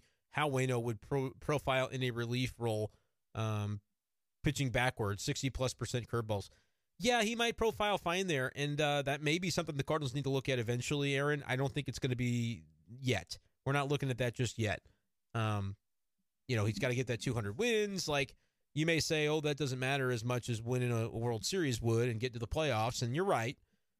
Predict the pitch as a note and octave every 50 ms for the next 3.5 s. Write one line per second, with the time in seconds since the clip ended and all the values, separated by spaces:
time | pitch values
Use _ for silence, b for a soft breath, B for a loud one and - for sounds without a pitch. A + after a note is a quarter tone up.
0 | _ - B2+ C3 C3+ C3+ - _ _ _ _ _ - A2+ D#3 E3+ D#3 C#3+ D3 D#3+
1 | F#3+ G3+ - - G#3 F#3+ F3+ F3+ F#3 G3 G3+ G#3 - _ _ _ _ _ _ _
2 | _ _ - C3+ C3 B2+ D3 F3+ F3+ - - F3 - - D#3+ F#3 F#3+ D#3+ A2+ G#2
3 | - - A#2 A2 C3 - - - -